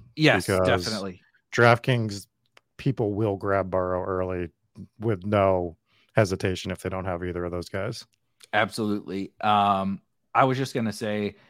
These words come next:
Speaker 1: is there anything that you've, I, I, I'm not worried. Let's just say that, are you, aren't you worried about
Speaker 2: Mm-hmm.
Speaker 1: whatever? I'm not worried about Joe Burrow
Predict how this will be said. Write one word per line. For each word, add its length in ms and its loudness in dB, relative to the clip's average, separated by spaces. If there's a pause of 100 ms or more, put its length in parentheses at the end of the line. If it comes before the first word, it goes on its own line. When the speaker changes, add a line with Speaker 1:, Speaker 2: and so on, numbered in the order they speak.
(320)
Speaker 1:
is 160 -2
there 180 2
anything 500 2
that 120 -2
you've, 580 -2 (100)
I, 180 4
I, 80 -2 (1500)
I'm 200 4
not 240 2
worried. 540 -2 (300)
Let's 80 -14
just 160 -10
say 160 -4
that, 260 -10
are 160 4
you, 220 0
aren't 240 -2
you 100 -4
worried 380 -2
about 280 -2
Speaker 2:
Mm-hmm. 80 -10
Speaker 1:
whatever? 380 -4
I'm 220 4
not 260 4
worried 580 -6 (120)
about 360 -4
Joe 160 -2
Burrow 460 0